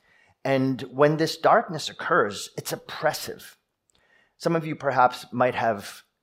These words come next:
been in homes that have experienced darkness. I remember when, uh, Sue and I, when we first moved to Chicago, we were looking for, just like Fuji's going to be doing, looking for places to live, renting homes.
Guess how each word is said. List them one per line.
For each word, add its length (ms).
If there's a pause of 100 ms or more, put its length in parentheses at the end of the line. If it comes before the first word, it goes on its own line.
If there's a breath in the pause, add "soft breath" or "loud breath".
been 160
in 120
homes 760 (440)
that 120
have 100
experienced 680
darkness. 480
I 40
remember 340
when, 300 (260)
uh, 180
Sue 280
and 160
I, 140
when 160
we 60
first 280
moved 160
to 60
Chicago, 500
we 140
were 100
looking 300
for, 420 (380 soft breath)
just 160
like 180 (480)
Fuji's 300
going 200
to 80
be 80
doing, 400
looking 280
for 240
places 440
to 120
live, 300
renting 420
homes. 440